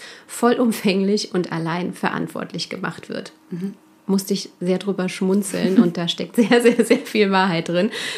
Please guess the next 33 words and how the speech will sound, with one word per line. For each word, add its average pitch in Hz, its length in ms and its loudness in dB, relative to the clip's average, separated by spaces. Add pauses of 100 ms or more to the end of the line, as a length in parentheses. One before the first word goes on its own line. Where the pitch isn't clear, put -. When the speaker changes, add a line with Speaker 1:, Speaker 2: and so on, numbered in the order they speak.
Speaker 1:
Es - 80 -10
gibt - 180 0
also 190 180 4
einerseits 214 520 4
so 202 60 2
eine 196 200 4 (300)
wirklich - 480 0
heillose 240 560 6
Überfrachtung 196 920 2
dieser 180 460 2 (200)
Mutterrolle 196 800 2
und 196 120 2
es 190 140 -2
gibt 196 260 -4
andererseits 220 640 2
diese, 196 420 2 (580)
äh, - 80 -8 (100)
krassen 202 340 0
Schuldgefühle 185 680 -2 (140)
Speaker 2:
Mhm. 220 260 0 (220)
Speaker 1:
vieler 185 280 0
Mütter, 214 460 0
weil 196 140 2
sie 190 40 -4
das 202 160 -4
Gefühl 208 280 0
haben, 208 180 2
ich - 160 -10
kann 233 340 2 (360)
dem 214 280 6
allen 208 380 4 (240)
gar 185 180 4
nicht 190 380 2